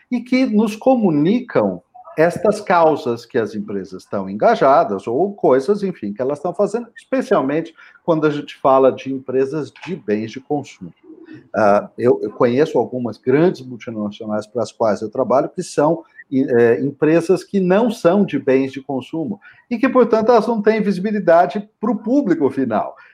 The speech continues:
E são empresas extremamente fortes naquilo que elas fazem, social e culturalmente, e todas as questões de diversidade são extremamente comprometidas, mas não têm a, a mesma visibilidade pra isso.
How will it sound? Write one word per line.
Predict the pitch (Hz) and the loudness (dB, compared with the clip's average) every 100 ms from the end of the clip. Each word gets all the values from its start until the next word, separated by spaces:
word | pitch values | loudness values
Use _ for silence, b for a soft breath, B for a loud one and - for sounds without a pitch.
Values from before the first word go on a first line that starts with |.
| _ | _
E | 202 226 | -6 -4
são | - 147 | -2 -2
empresas | 165 170 117 117 180 - _ | -2 -4 -4 -2 -4 -6 _
extremamente | 151 - _ 185 160 190 208 113 107 107 104 | -18 -18 _ 2 6 6 4 2 -2 -4 -8
fortes | - _ 117 120 123 - 104 - | -14 _ 0 0 0 -4 -16 -12
naquilo | 120 113 - 131 117 | -10 -10 -8 -10 -8
que | |
elas | 120 104 101 | -6 -6 -6
fazem, | - 104 117 113 104 | -4 -4 -4 -8 -14
social | - 110 104 - 101 107 113 B B _ - | -8 -8 -8 -6 -2 0 -2 B B _ -8
e | 123 | -6
culturalmente, | 202 117 104 120 107 101 87 104 120 120 110 | -4 -6 -4 0 2 0 -2 -6 -6 -6 -10
e | |
todas | 104 - 120 117 107 110 | -10 0 2 2 -2 -4
as | 104 | -8
questões | 110 104 107 104 | -10 -6 -2 -2
de | 98 | -2
diversidade | 98 101 95 101 107 107 | -4 -4 -6 2 2 2
são | - 160 | -4 -10
extremamente | - - 151 147 139 127 123 | -10 0 2 2 2 0 -2
comprometidas, | 151 147 139 123 - 156 156 B B B _ _ | -6 0 0 0 -2 -4 -4 B B B _ _
mas | 190 196 165 | 0 2 2
não | 196 | 0
têm | - 190 190 202 156 | 2 2 2 -2 -2
a, | 165 160 | 0 0
a | 139 | 0
mesma | 143 156 156 160 120 143 - _ | 0 0 0 -2 -2 -10 -14 _
visibilidade | - 156 139 143 139 113 110 110 - | -12 -8 -4 -4 -2 2 2 0 -4
pra | 135 | -2
isso. | 87 - | -2 -4